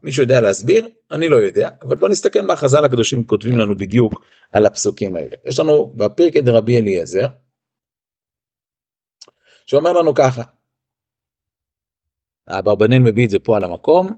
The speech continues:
ו-, פרקי דרבי אליעזר אמרו,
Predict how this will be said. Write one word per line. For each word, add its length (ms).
ו-, 960
פרקי 220
דרבי 260
אליעזר 280
אמרו, 240